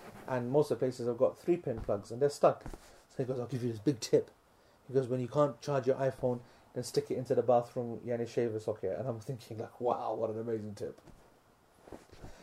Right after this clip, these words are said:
So anyway, gotta hate on Kamal Makki. Any, any opportunity I get, this war out there. Just wait for the new release. The new release.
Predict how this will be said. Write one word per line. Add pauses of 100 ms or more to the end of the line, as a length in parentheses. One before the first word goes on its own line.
(420)
So
anyway, (960)
gotta
hate
on
Kamal
Makki.
Any,
any
opportunity
I
get, (440)
this
war
out
there. (580)
Just
wait (120)
for
the
new
release. (720)
The
new
release.